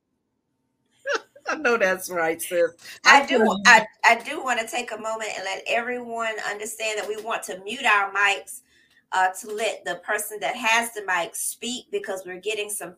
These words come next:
Speaker 2: feedback. And this is, of course, on a podcast, and we know podcast is by audio. We want the sound to be as crystal clear as possible.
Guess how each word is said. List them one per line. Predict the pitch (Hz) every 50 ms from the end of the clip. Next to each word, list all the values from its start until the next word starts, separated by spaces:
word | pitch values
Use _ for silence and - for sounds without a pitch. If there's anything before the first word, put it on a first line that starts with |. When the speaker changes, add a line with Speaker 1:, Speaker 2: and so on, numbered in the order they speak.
| _
Speaker 2:
feedback. | 233 233 233 226 - 208 190 190 -
And | 180 170
this | 170 208 208 - - - -
is, | 185 180 - -
of | 196 - -
course, | - 220 202 208 - -
on | 175 170
a | 160 156 - -
podcast, | 214 202 202 208 208 208 - 208 202 196 196 196 -
and | 180 180
we | 190 208
know | 202 202 190 185 185 -
podcast | 190 185 185 185 - 185 180 185 185 - 165
is | 170 165 - - - _ _ _ _ _ _ _ _ _ _ _
by | 165 170 175 175 - - -
audio. | 180 196 202 208 202 196 196 185 180 175 175 185
We | 214
want | 247 240 240 233 202 - - -
the | 175 175
sound | - - 190 185 190 190 196 190
to | -
be | - 175 170
as | 170 -
crystal | - - - - 269 262 - - 247 233
clear | - _ 226 214 202 170
as | 151 147 - -
possible. | - - 196 180 170 170 - - - _ - -